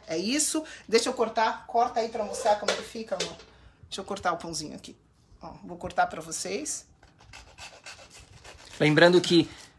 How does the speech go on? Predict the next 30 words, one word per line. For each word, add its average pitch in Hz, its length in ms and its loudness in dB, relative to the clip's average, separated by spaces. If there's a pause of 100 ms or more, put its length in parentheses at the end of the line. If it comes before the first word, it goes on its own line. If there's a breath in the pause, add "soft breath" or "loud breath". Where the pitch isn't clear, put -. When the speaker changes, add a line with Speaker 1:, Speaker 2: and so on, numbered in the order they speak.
(160 loud breath)
Speaker 1:
Ó, 190 240 -8 (360)
ele 180 100 -10
fica 220 220 2
Speaker 2:
pra 160 80 6
quem 170 160 4
Speaker 1:
crocante. 170 400 8
Speaker 2:
quiser - 120 2
a 160 40 6
receita 156 500 2
completa, 156 680 2
só - 120 -2
deixar 147 320 4
um 147 80 2
comentário. 139 580 4 (540)
Aqui 139 340 -6
eu 139 120 2
quero, 131 300 4 (240)
logo 135 180 4
abaixo, 127 320 6
tá - 80 -2
bom, 123 120 0
pessoal? 147 240 0
Daí 123 120 4
a 127 60 2
gente 135 160 0
vai 135 160 4 (320 loud breath)
ter - 80 0
um 147 140 4
guia, 147 180 4 (420)
um 139 160 -4